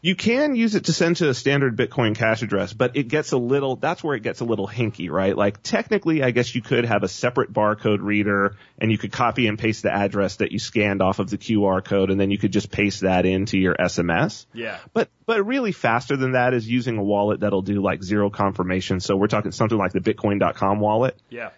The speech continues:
Speaker 1: And so you could just literally, while you were standing in line, go to the bitcoin dot com wallet, get your receive address,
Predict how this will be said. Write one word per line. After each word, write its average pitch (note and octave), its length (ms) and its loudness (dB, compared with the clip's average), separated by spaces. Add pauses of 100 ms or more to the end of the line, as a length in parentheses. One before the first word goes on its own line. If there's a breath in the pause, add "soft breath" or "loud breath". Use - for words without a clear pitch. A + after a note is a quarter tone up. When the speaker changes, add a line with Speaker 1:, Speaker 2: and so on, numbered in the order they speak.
(100)
Speaker 1:
And C#3 120 -2
so F3 100 0
you D#3+ 220 0
could E3+ 160 -4
just D3 240 -2
literally, C3+ 500 0
while G#2+ 220 2
you A2+ 120 0
were A2 60 0
standing A2 400 0
in G#2 140 -2
line, G2+ 400 0 (500)
go C3 160 0
to D3+ 80 2
the C3 80 0
bitcoin B2+ 400 0
dot A#2 160 0
com G#2+ 320 -2
wallet, G2+ 400 0
get C3 220 -2
your C3+ 100 2
receive A2+ 420 -2
address, F2 640 -4